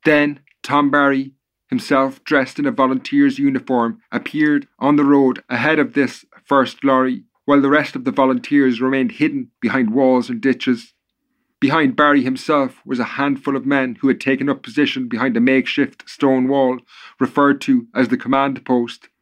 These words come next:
The following is again from Tom Barry's book, Guerrilla Days in Ireland.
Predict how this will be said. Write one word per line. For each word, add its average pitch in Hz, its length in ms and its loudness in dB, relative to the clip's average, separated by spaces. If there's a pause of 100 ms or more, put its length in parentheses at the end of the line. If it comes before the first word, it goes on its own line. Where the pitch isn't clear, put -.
(380)
The - 80 -6
following 156 380 0
is 143 160 0
again 139 320 0
from 135 160 -8
Tom 127 280 -4
Barry's 127 340 2
book, - 380 -4
Guerrilla 127 300 2
Days 127 300 2
in 120 80 -4
Ireland. 123 500 0